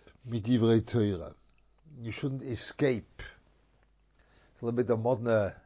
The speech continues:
Ivra, that's right. You should escape. You should not escape from Divrei Torah. Yeah? So, so exactly what that means, not escaping, I don't know.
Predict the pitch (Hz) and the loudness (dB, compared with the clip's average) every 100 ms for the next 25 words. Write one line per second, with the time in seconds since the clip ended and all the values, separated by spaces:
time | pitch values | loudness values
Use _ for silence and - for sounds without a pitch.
0 | _ _ - 131 117 92 85 85 - 107 | _ _ -4 -2 0 0 -2 -6 -4 0
1 | 110 117 - _ _ _ _ - 104 123 | 0 0 -6 _ _ _ _ -12 -8 -6
2 | 113 - 110 - - - 139 110 - - | -6 -6 -6 -6 -6 0 0 0 -8 -20
3 | - - 113 - 139 117 120 117 120 107 | -18 -10 -8 -6 -6 -4 -6 -6 -8 -8
4 | - 131 113 - 104 92 95 95 98 - | -2 -2 -2 -6 -10 -6 -6 -4 -4 -6
5 | 90 78 - _ _ _ _ _ _ _ | -8 -8 -16 _ _ _ _ _ _ _
6 | _ _ _ 110 135 180 - _ - 107 | _ _ _ -2 -2 -2 -8 _ -16 -8
7 | - 113 113 107 101 - _ - 131 - | 2 4 6 4 0 -8 _ -20 -14 -4
8 | 117 113 - 143 - 139 131 120 113 135 | -2 -2 2 2 2 2 4 2 2 -4
9 | 120 - - 117 123 123 117 - 127 123 | -4 -8 -8 0 0 0 -6 0 2 2
10 | 110 104 98 92 92 117 190 233 | 0 0 0 -2 -2 0 0 -2